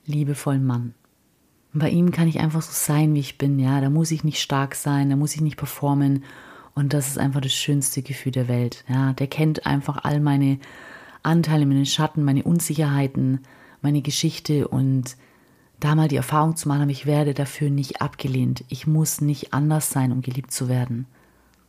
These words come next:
Ja, so geliebt zu werden, wie du bist, das ist das schönste Gefühl der Welt.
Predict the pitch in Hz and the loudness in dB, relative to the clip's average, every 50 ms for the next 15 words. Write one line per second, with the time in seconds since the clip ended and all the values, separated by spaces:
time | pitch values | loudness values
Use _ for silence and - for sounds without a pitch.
0 | _ _ _ _ _ _ - - 143 139 131 127 123 - - - 170 165 - 160 | _ _ _ _ _ _ -4 0 0 2 2 0 -2 -4 -2 -2 -2 0 0 -2
1 | 147 156 - - - - 139 147 143 147 143 143 139 135 131 127 127 - 143 139 | -2 -2 -4 -4 -2 0 0 2 2 2 2 2 0 0 -2 -2 -2 0 0 0
2 | 135 - - - - - 131 127 - - - 151 147 143 139 - - - - 127 | -2 -4 -8 -8 -8 -6 -6 -6 -4 -2 0 2 2 2 0 -2 -6 -6 -8 -10
3 | - - 123 120 123 123 123 117 113 120 123 123 - | -8 -6 -6 -4 -4 -4 -4 -4 -4 -4 -6 -6 -10